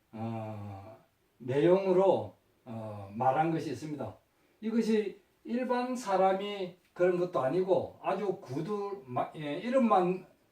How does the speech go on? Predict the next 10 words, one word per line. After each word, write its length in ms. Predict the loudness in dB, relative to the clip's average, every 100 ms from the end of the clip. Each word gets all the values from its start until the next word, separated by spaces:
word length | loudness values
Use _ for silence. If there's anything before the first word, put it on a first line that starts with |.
| _ -14
어, 400 | -8 -6 -4 0
말씀드리면은 1120 | 2 2 2 2 6 8 6 2 2 0 -4 -12 _ _ _ _ _ _ _
그 220 | -6 -6
구들에 580 | -6 -8 0 6 6 8
대한 360 | 6 6 6 2
아주 380 | -2 -4 -2 -2
대간대, 760 | 0 4 4 4 4 4 0 -14 _ _ _ _ _ -20
이 120 | -10
개자리라는 920 | -4 2 4 6 6 6 2 -4 -6
것은 480 | -4 2 4 4